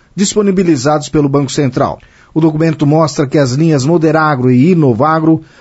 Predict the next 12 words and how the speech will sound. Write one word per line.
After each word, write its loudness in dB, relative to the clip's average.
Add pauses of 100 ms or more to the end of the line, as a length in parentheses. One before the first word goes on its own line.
(120)
foram 2
as -2
que -2
mais 0
tiveram 0
aumento 0
na 0
tomada 0
de -4
crédito -2
no 2
estado. -2